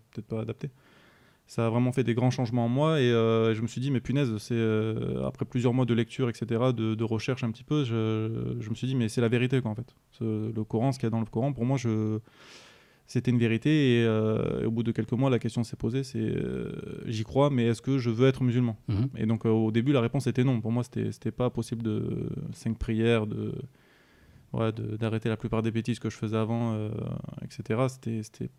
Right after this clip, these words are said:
Speaker 1: pas concevable. Mais, euh, mais voilà, le, l'envie d'être dans la vérité a été plus forte que, que le reste. Et finalement, j'ai décidé d'assumer. C'était pendant le, le mois de Ramadan, pendant le, la nuit du vingt-sept exactement. Donc, euh, que je connaissais pas à ce moment-là, je me suis dirigé à la mosquée. Et puis là,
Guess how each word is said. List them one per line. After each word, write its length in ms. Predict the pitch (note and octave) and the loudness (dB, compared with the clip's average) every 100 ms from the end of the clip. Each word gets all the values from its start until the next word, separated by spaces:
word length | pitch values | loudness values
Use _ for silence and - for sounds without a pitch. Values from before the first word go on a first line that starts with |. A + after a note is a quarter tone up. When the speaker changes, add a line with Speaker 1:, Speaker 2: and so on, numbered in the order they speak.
| _ | _
Speaker 1:
pas 100 | B2+ | -2
concevable. 400 | B2+ A2+ G#2+ A#2 - _ _ | -2 -2 -4 -6 -10 _ _
Mais, 260 | - A#2+ C3 | -2 2 4
euh, 720 | C3 B2 A#2+ A#2 A#2 A2+ A2+ A2+ | 6 6 6 4 4 4 2 2
mais 200 | A#2 A#2 | 2 4
voilà, 260 | A#2 A#2+ | 4 4
le, 640 | A2+ A2+ A2 A2 A2 A#2 B2+ - - - - | 4 2 2 0 -2 -4 -6 -12 -20 -6 2
l'envie 320 | B2 B2 C3 | 4 4 4
d'être 200 | B2 A#2+ | 2 4
dans 120 | A#2+ | 4
la 100 | A#2+ | 4
vérité 360 | A#2 A#2+ A#2 C3+ | 4 4 4 2
a 20 | |
été 160 | B2 | 2
plus 160 | A#2+ - | -2 -2
forte 240 | C3 B2+ | -4 -4
que, 360 | - A#2 A2+ A2+ | -2 0 0 -2
que 120 | A2 | 0
le 60 | A2+ | 2
reste. 320 | A#2+ C3 - - - | 2 0 -8 -20 -8
Et 120 | B2 | -6
finalement, 340 | A2+ A#2 A#2 B2 | -2 2 4 4
j'ai 100 | A#2 | 2
décidé 320 | A2+ A#2+ A#2 | 0 2 2
d'assumer. 500 | A#2 A2 A#2 A#2+ B2+ | 4 4 4 4 2
C'était 200 | - - | 0 -6
pendant 240 | - A#2 | 0 2
le, 240 | A#2 A2 A2+ | 4 2 2
le 100 | A2+ | 4
mois 120 | A#2 | 4
de 40 | |
Ramadan, 360 | A2+ A2+ B2 B2 | 4 4 2 0
pendant 260 | - A#2 A#2 | 0 0 2
le, 240 | A2 G#2+ | 4 2
la 140 | A2+ | 4
nuit 100 | B2 | 2
du 80 | A#2 | 2
vingt-sept 320 | A2+ A2+ B2 | 0 0 0
exactement. 400 | A#2 A2+ - A#2 B2+ - - | 0 -4 -2 -4 -6 -10 -10
Donc, 160 | A2+ | -6
euh, 140 | A2+ A2 | -4 -4
que 100 | A#2 | -2
je 60 | |
connaissais 320 | - A#2 A2 B2+ | 0 0 0 0
pas 100 | B2 | 0
à 20 | |
ce 60 | - | 0
moment-là, 180 | A2+ B2 | 0 2
je 100 | A#2 | 0
me 60 | |
suis 140 | A2 A2+ | -2 0
dirigé 240 | A#2 A#2 | 2 4
à 40 | A#2 | 4
la 60 | |
mosquée. 280 | A#2 G#2+ B2 | 2 0 -2
Et 40 | |
puis 140 | A#2 A#2 | -2 0
là, 320 | A#2+ A#2 A2 | 2 2 0